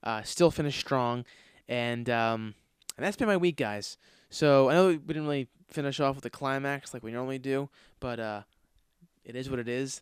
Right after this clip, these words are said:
That's the week. But I just wanna thank you for listening. I wanna thank you for, um,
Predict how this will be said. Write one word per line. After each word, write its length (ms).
That's 220
the 100
week. 320
But 260
I 60
just 120
wanna 140
thank 240
you 60
for 80
listening. 540
I 60
wanna 180
thank 300
you 140
for, 460
um, 380